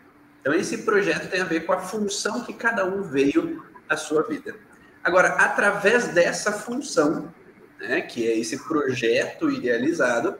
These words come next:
"Ah, eu vim como um protetor, eu vim como um justiceiro, eu vim como pra ajudar meu pai na lavoura." Então, essa é a função que essa pessoa trouxe. E através dessa função, às vezes ela vai se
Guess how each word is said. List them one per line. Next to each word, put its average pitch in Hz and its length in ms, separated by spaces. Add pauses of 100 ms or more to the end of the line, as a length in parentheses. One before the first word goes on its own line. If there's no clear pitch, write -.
(280)
"Ah, 185 140
eu 160 160
vim 135 200 (120)
como 131 200
um 135 140
protetor, 156 680
eu 120 220
vim 156 360
como 135 560
um 127 240
justiceiro, 160 720
eu - 200
vim 170 320
como 135 380
pra 127 180
ajudar 127 420
meu 151 180
pai 135 280
na 131 100
lavoura." 147 540 (220)
Então, 160 140
essa 175 240
é 214 40
a 214 40
função 220 580
que - 80
essa 135 180
pessoa 113 400
trouxe. - 360 (260)
E 131 100
através 131 480
dessa 127 280
função, 185 800 (500)
às 160 140
vezes 160 160
ela 165 160
vai 160 300
se - 500